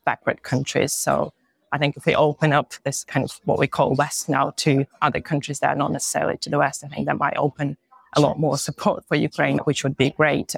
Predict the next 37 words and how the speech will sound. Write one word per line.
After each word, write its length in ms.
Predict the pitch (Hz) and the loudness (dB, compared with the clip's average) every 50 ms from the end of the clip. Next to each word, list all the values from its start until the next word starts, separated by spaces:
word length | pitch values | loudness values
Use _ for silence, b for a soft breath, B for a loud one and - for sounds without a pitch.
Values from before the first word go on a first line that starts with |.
| - | 0
But 140 | - 180 - | 2 2 2
I 40 | 165 | 2
think 180 | - 190 185 | 2 2 2
it's 120 | 185 175 190 | 2 0 0
important 380 | 180 - 190 185 180 175 165 | 0 2 2 2 2 2 2
to 240 | - - 156 143 - - | 2 2 2 2 2 0
explain 540 | - - - - - 170 165 170 160 160 151 | -2 -4 -4 0 2 2 4 4 2 0 0
to 140 | - - 131 | 0 0 0
the 80 | 139 | 2
world 420 | 139 156 165 165 160 151 147 147 - - | 2 4 4 4 4 4 2 -2 -4 -6
that 180 | - 123 - | -6 -4 -2
this 180 | - 143 - - | -2 -2 0 0
is 140 | 147 139 - | 0 0 2
not 260 | 147 147 139 - - | 2 2 2 2 0
just 300 | - 147 - - - - - | -4 -4 -2 -4 -6 -4 -4
Ukraine's 500 | 160 - - - 156 151 147 151 147 - | -4 -4 0 0 2 2 2 2 2 2
war. 240 | 147 143 143 143 143 | 4 4 4 4 4
And 380 | 135 - 139 135 131 131 - - | 2 0 -2 -2 -4 -4 -2 0
as 280 | 135 143 131 - - | 0 0 0 0 -2
Maya 360 | 139 143 156 151 151 143 147 | 0 2 2 2 2 0 -2
Sandu, 400 | 147 - - 139 147 143 127 147 | -2 -2 0 0 0 0 0 0
the 80 | 143 143 | 2 2
Moldovan 500 | 139 139 139 131 - 151 143 143 139 139 - _ | 0 0 0 2 2 2 2 2 0 -4 -6 _
president, 480 | - 143 135 - - 147 143 143 143 | -6 -6 -6 -6 -4 -4 -4 -2 -2
recently 360 | - 143 139 - - - - | -2 -2 -4 -4 -6 -8 -8
said, 260 | - - 143 139 131 - - | -6 -4 -2 -2 -2 0 0
that 140 | 143 - - | -2 0 2
there's 300 | 135 135 131 - - - _ _ _ _ _ _ _ | 0 0 0 -2 -6 -10 _ _ _ _ _ _ _
been 160 | - 147 139 | 0 0 0
plans 400 | - - 175 160 151 151 156 - | 2 2 2 2 2 2 0 0
in 100 | 156 135 | 0 0
Russia 320 | 139 139 143 151 - - 131 - | 2 0 0 0 -2 -6 -6 -4
to 180 | - - 139 139 | -2 -2 -2 -2
topple 460 | 143 - - 139 - - 151 135 143 | 0 0 0 -2 0 2 2 2 2
the 280 | 131 139 135 135 135 b b b b b _ | 2 2 2 0 -2 b b b b b _
Moldovan 480 | - 135 147 147 - 180 180 185 180 170 | -2 -2 0 2 2 2 4 4 2 4
government, 640 | 170 170 165 160 165 160 156 156 147 147 139 185 | 4 4 4 4 4 4 4 2 2 0 -2 -4